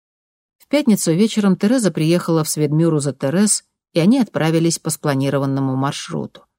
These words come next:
В электричке к ним присоединились несколько девчонок, остальные уже ждали на остановке автобуса. Когда они все вместе сели в автобус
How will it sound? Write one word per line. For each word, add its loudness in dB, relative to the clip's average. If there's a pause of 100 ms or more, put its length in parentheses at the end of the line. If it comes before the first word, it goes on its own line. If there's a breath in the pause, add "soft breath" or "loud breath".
(300)
В 2
электричке -2 (180)
к -6
ним 2
присоединились 0
несколько -4
девчонок, -2 (260)
остальные 2
уже -2
ждали -2
на -2
остановке -6
автобуса. -8 (560)
Когда -2
они -2
все -4
вместе -2
сели -2
в -6
автобус -4